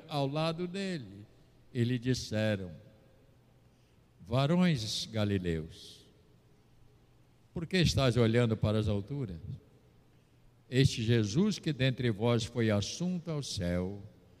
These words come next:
virá do modo como o viste subir." E a palavra para hoje é, "E sereis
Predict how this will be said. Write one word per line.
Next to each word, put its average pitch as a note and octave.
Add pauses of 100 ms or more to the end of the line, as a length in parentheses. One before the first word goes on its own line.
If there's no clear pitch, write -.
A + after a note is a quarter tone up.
(420)
virá G2+ (1040)
do C#3+
modo F#2 (880)
como F#2
o F2
viste F2+
subir." D2+ (1600)
E G2+
a G2+
palavra C3
para C3
hoje B2
é, G2 (1200)
"E G#2+
sereis B2+